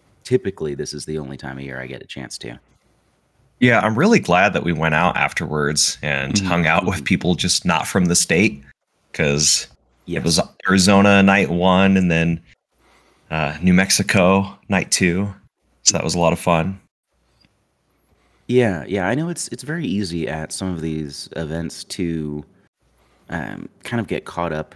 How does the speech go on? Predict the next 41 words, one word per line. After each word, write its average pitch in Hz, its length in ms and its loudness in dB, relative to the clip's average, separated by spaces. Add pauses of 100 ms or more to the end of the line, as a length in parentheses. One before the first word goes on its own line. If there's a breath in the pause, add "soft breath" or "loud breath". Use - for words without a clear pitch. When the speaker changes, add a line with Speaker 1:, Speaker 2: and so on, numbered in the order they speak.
(160)
Speaker 1:
in 76 340 -8
your 82 180 -8
own 78 140 -8
group, 87 220 -4
'cause 117 100 -12
that's 135 160 -10
who 147 100 -10
you're 135 140 -10
familiar 127 380 -6
with, 62 240 -10
right? 82 260 -12
Like, 73 160 -14
a 67 80 -12
lot 78 160 -8
of 73 80 -14
people 78 380 -8
are 71 440 -10 (440 soft breath)
not 85 220 -6
necessarily, 73 1120 -8 (680)
um, 117 440 -20
as 71 720 -10 (140)
extroverted 76 720 -8 (160)
as 73 220 -12
to 69 300 -10 (600)
go 71 340 -6
and 73 160 -8
just - 260 -12 (240)
jump 87 300 -4
in 82 140 -6
with 80 120 -8
another 78 300 -8
group 78 320 -6
and 69 100 -10
hang 71 120 -12
out 67 140 -12
with 71 100 -14
them. 98 100 -12
Some 151 160 -8
people 98 240 -8
definitely 73 340 -10
are, 87 280 -6